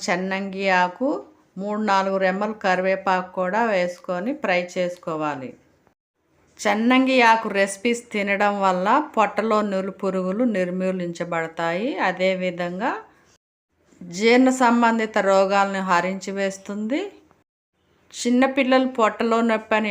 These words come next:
ఏడుస్తూ ఉంటారు, తిన్నది జీర్ణం కాక. ఈ రెసిపీస్ తినడం వల్ల తేలిగ్గా జీర్ణమవుతాయి. ఈ విధంగా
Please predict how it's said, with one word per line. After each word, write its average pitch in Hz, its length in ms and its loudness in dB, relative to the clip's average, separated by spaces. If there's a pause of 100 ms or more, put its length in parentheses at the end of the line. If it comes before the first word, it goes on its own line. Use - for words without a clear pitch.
ఏడుస్తూ 196 380 -2 (160)
ఉంటారు, 185 400 0 (140)
తిన్నది 196 360 -4 (120)
జీర్ణం 175 360 0 (120)
కాక. 170 360 -4 (160)
ఈ 196 60 -4 (100)
రెసిపీస్ 233 540 -6
తినడం 190 400 -2 (100)
వల్ల 175 160 -6 (200)
తేలిగ్గా 190 560 0 (120)
జీర్ణమవుతాయి. 180 960 -4 (1160)
ఈ - 20 -4 (160)
విధంగా 262 440 4